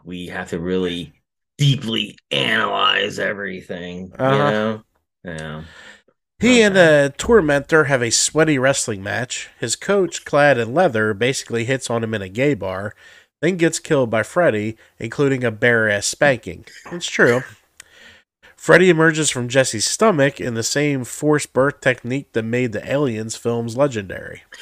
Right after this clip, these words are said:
Speaker 1: Yeah, you know what, though, but if they really wanted to say, "Yeah, this is a gay movie," it'd come out the other end.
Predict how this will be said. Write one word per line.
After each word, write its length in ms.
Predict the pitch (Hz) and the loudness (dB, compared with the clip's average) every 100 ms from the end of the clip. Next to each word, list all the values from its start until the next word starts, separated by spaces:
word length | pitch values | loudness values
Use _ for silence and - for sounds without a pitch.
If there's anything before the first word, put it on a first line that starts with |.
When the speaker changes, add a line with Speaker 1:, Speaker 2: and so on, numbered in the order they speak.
| - - | -20 -6
Speaker 1:
Yeah, 220 | - 196 | 2 2
you 140 | 175 | 4
know 80 | 180 | 2
what, 80 | 180 | 2
though, 80 | 185 | 2
but 160 | 147 | 2
if 60 | 127 | 2
they 100 | 131 | 0
really 220 | 135 151 | 2 2
wanted 280 | 139 139 139 | 0 -2 -4
to 100 | 131 | -6
say, 160 | 123 127 | -6 -6
"Yeah, 200 | 120 113 | -2 -4
this 200 | 98 117 | -4 -8
is 100 | 123 | -8
a 80 | 120 | -8
gay 180 | 117 120 | -6 -6
movie," 400 | 120 131 139 143 | -6 -6 -8 -10
it'd 140 | 120 95 | -12 -14
come 160 | - 113 | -8 -8
out 120 | 107 | -6
the 120 | 104 | -6
other 200 | 98 90 | -4 -6
end. 340 | 95 78 76 | -6 -8 -12